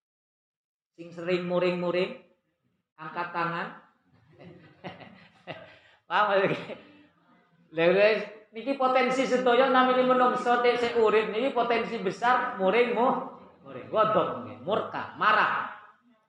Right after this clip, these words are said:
Sinten mawon tiyang sing napa namine wau? Menahan nggih,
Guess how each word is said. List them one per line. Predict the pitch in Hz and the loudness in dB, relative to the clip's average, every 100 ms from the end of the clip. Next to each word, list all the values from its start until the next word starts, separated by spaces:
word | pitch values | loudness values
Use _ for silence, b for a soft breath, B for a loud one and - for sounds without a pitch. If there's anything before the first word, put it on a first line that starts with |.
| _ _ - | _ _ -10
Sinten | 214 - 247 254 | -10 -4 -2 4
mawon | 254 254 294 277 | 6 6 4 0
tiyang | 277 254 285 285 | 0 4 4 2
sing | 277 269 254 262 - - _ _ _ _ _ _ _ _ _ _ _ _ _ _ _ 202 | 0 0 0 -2 -8 -18 _ _ _ _ _ _ _ _ _ _ _ _ _ _ _ -8
napa | 240 254 | -2 0
namine | 254 254 262 262 | 2 2 2 4
wau? | 269 285 302 - - - - _ _ _ _ _ _ | 4 4 2 -4 -8 -16 -20 _ _ _ _ _ _
Menahan | 165 240 254 254 220 165 | -6 0 4 6 4 2
nggih, | 143 | -2